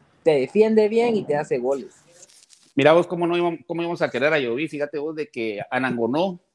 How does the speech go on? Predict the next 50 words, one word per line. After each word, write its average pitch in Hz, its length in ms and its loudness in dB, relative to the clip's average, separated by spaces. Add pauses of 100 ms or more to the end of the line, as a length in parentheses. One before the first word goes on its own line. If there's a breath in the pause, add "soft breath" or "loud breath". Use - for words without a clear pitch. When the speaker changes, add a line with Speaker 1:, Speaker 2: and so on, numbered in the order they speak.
(180)
Speaker 2:
pues - 220 -8
ya 127 140 0
nos 139 140 -4
dio 139 120 0
una 135 160 -2
concacaf 123 460 -2
gracias 131 380 -4
a 107 120 2
él 127 120 -2
y 120 60 -4
a 110 60 -8
sus 104 180 -10
goles. 147 520 2 (580 soft breath)
Y, 131 460 4
y 127 80 4
el 135 100 4
Negrón 143 360 2
tiene 185 420 0 (500)
tal 139 200 2
vez 160 540 -4
falto 175 420 2
de 127 80 -10
técnica, 175 640 -4
es 170 80 -2
limitado 165 540 0
en 147 100 -6
algunas 147 400 -8
cosas, 147 320 -4
mano. 110 340 -10 (220)
Pero 123 180 0
las 117 200 2
ganas 170 280 0
que 147 100 -6
le 120 100 -6
pone 165 280 -6
dentro 127 300 -6
del 113 100 -6
campo, 151 480 -4
a 120 80 -4
ir 147 120 -4
a 143 100 -8
correr, 135 360 -4
a 143 80 0
marcar, 131 440 -2
a 139 100 2
barrerse, 131 540 -4
a 123 100 -4
pelear 139 340 -2
y 147 40 -8
todo, 185 380 -8